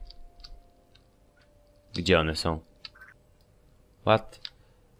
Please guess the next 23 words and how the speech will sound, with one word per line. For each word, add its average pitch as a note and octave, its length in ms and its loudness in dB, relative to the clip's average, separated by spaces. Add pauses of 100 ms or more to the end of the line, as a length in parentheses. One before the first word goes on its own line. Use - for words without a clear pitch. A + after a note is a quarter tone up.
(1040)
Czekajcie, F2 600 4
bo E2 120 0
tutaj - 260 8
coś A2+ 220 2
mi G#2+ 100 -4
się - 120 2
nie G#2 160 8
ładuje F#2+ 480 6
za F2 120 0
bardzo. F2 480 4 (1200)
Gdzie B2 300 10
oni F3+ 180 12
są? E3 240 10
Shit, - 420 0
nic G#2+ 200 0
nie G#2 120 4
widzę. E2+ 340 4 (2750)
A G2 120 0
tu, F#2 240 4 (420)
dobra. G2+ 480 12 (960)
Tutaj G#2 260 4
też? C#3+ 340 10 (360)
Nie. D#2 260 4